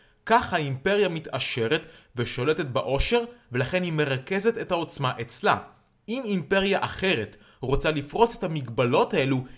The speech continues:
היא חייבת להביס אותה צבאית. ארצות הברית הפסיקה את הסדר הזה ויצרה סדר חדש. ביולי אלף תשע מאות ארבעים וארבע, בברטן וודס שבארצות הברית,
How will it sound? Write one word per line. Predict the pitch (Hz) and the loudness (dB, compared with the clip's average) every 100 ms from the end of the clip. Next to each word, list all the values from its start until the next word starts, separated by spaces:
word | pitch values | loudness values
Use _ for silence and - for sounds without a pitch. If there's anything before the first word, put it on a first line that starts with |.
| - | -10
היא | 156 | -8
חייבת | - 135 143 190 196 | -4 -2 0 0 0
להביס | 143 120 107 143 - 180 | 2 2 0 -2 -4 -4
אותה | 127 104 | -4 -4
צבאית. | - 113 160 120 - - _ _ _ _ _ _ - | -4 0 0 0 -8 -20 _ _ _ _ _ _ -8
ארצות | 151 240 247 | -6 -2 0
הברית | 220 240 | 0 0
הפסיקה | 208 - - 214 214 | 0 0 -2 2 2
את | 180 | 2
הסדר | 127 - 170 165 160 | 0 0 0 0 0
הזה | 139 170 165 - - | 0 -2 -4 -12 -8
ויצרה | 120 120 110 - 151 156 | -2 0 0 0 2 2
סדר | - 151 143 127 | 2 2 2 0
חדש. | - 104 117 - - - _ _ _ 113 | -2 -2 -2 -2 -6 -12 _ _ _ -6
ביולי | 131 127 208 254 | -4 0 0 4
אלף | 214 131 | 4 4
תשע | - 165 | 2 2
מאות | 156 | 2
ארבעים | 151 131 135 127 | -2 -2 0 2
וארבע, | 123 117 101 95 - _ - | 2 2 0 -6 -8 _ -6
בברטן | 127 113 139 196 202 156 | -4 -2 0 0 0 -2
וודס | 143 214 | 0 0
שבארצות | - 143 123 113 113 156 | 0 0 0 0 -2 -4
הברית, | 131 131 185 190 | -4 -2 -4 -6